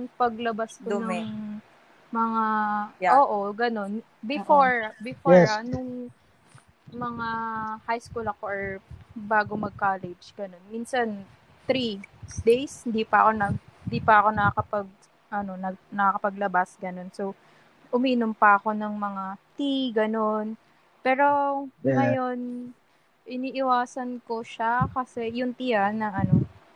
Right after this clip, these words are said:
Speaker 1: kasi, ewan ko, parang yung tea na pang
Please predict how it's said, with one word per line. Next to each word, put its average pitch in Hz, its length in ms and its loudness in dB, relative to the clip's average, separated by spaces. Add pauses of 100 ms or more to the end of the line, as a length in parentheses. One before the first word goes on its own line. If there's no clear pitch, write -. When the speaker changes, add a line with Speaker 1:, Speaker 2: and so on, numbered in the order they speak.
(100)
Speaker 1:
kasi, 262 500 0 (800)
ewan 294 260 4
ko, 208 240 0
parang 302 440 4 (520)
yung 294 240 -2
tea 294 220 -6
na 277 400 4
pang 247 460 -2